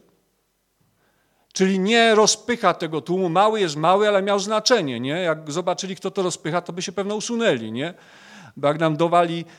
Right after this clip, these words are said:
podatków, to będziemy mieli problem, nie?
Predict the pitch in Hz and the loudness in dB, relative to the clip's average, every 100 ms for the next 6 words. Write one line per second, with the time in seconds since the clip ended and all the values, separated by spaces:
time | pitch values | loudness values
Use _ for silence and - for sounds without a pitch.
0 | _ 165 160 165 - 196 175 - 165 156 | _ -2 2 2 2 -8 -8 -2 0 0
1 | 151 156 156 156 160 156 156 151 110 113 | -2 -2 -2 -4 -2 -4 -4 -4 -4 -6
2 | 110 127 | -6 -8